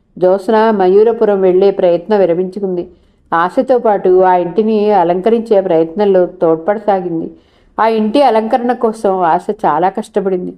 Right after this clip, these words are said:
కర్టెన్స్ కోసం ఎన్నో దుకాణాలు తిరిగారు. డ్రాయింగ్ రూమ్ అలంకరణ కోసం షాపులన్నీ గాలించేశారు. డిజైన్స్లో ఫర్నిచర్ చేయించారు. చదివిన పుస్తకాలకి స్వయం ప్రతిభ జోడించి అలంకరణ ఏర్పాటు చేశారు.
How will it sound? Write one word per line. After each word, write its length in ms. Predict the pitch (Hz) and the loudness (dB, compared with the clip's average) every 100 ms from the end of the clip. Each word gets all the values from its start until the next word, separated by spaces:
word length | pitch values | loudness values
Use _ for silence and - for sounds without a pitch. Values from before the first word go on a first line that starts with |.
| _ _ _ _ | _ _ _ _
కర్టెన్స్ 440 | 208 202 226 214 208 | -4 0 -2 -2 -2
కోసం 360 | 208 202 202 | -2 0 0
ఎన్నో 280 | 185 180 208 | 0 0 0
దుకాణాలు 520 | 214 208 190 208 220 | 0 0 -2 0 0
తిరిగారు. 640 | 220 208 202 196 170 - _ _ _ _ _ _ _ _ _ - | 0 0 0 0 -2 -10 _ _ _ _ _ _ _ _ _ -4
డ్రాయింగ్ 440 | 190 190 220 247 | 0 2 0 2
రూమ్ 160 | 269 247 | 0 2
అలంకరణ 460 | 220 214 208 214 208 | 2 0 -2 -2 -2
కోసం 500 | 196 185 185 185 185 | -2 -2 0 0 0
షాపులన్నీ 680 | - 160 180 208 202 220 | 0 0 2 0 0 0
గాలించేశారు. 760 | 208 190 202 190 196 - 190 185 - _ _ _ - | 0 2 0 0 -2 2 -2 -2 -10 _ _ _ -4
డిజైన్స్లో 720 | 156 196 214 208 - 208 214 214 - - | 0 2 2 0 0 2 2 -2 -20 -4
ఫర్నిచర్ 580 | 175 160 196 - 233 220 | -4 -2 -6 -4 -4 0
చేయించారు. 460 | 180 175 170 156 165 _ _ _ _ | 0 0 -4 -4 -6 _ _ _ _
చదివిన 400 | - 170 190 196 | -2 2 2 0
పుస్తకాలకి 880 | 196 - 196 190 208 196 196 175 175 | -4 -4 -4 2 0 0 -2 -6 -6
స్వయం 420 | - 165 196 202 | 0 2 2 0
ప్రతిభ 340 | 202 190 196 | -2 0 0
జోడించి 760 | 185 175 165 185 196 185 208 233 - _ _ 120 | 2 2 2 0 -2 -2 -2 -6 -14 _ _ -6
అలంకరణ 520 | 139 160 214 214 202 | -6 -4 0 0 0
ఏర్పాటు 480 | 180 156 160 175 175 | 0 0 0 0 0
చేశారు. 460 | 165 160 160 - | -2 -2 -6 -6